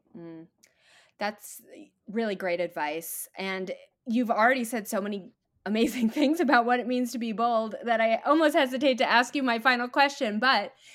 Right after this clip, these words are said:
because I ask all guests, I'm gonna ask you too. Um, what do you know about being bold today that you wish you would have known earlier on?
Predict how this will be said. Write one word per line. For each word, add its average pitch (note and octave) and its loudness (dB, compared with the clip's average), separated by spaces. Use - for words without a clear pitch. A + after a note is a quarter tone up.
because B3+ -2
I A#3 2
ask G3 -2
all B3 -2
guests, G#3+ -8
I'm F#3+ -4
gonna F#3+ -4
ask F3 -4
you E3+ -10
too. - -10
Um, G3+ -2
what B3+ 0
do C4+ -6
you B3 -2
know G#3+ -2
about F#3 -4
being G3 -8
bold F3+ -4
today E3+ -8
that E3+ -8
you G3+ -12
wish G3 -12
you F#3+ -16
would F3 -6
have F3 -12
known E3 -14
earlier D3+ -14
on? - -20